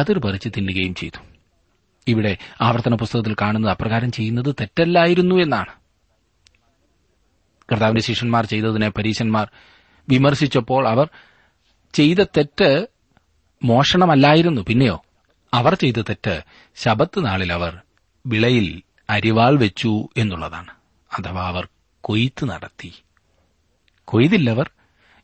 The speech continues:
ഇവർ കതിർ പറിച്ചതിനെ കൊയ്ത്തായി അവർ വ്യാഖ്യാനിച്ചു. ഒരു കൃഷിക്കാരൻ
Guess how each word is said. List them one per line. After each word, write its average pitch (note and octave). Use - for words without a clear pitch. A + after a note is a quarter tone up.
ഇവർ A#2+
കതിർ C3+
പറിച്ചതിനെ A#2+
കൊയ്ത്തായി B2
അവർ G#2
വ്യാഖ്യാനിച്ചു. F2
ഒരു F#3+
കൃഷിക്കാരൻ F3